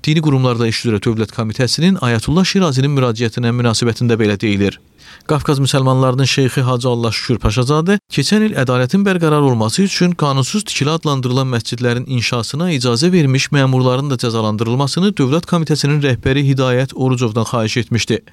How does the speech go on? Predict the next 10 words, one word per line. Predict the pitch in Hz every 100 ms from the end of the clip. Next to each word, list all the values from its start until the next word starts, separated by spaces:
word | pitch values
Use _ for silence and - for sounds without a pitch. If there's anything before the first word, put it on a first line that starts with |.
| -
O | 151 180
vaxtda | -
məscid | 233 180 131 143 -
sökülməsi | 123 156 143 131 156
və | 143
bağlanması | 135 127 123 120 110 135
davam | 135 123 123
edib. | 110 107 107 _
Bu | - 117
məsələlərlə | 113 117 117 110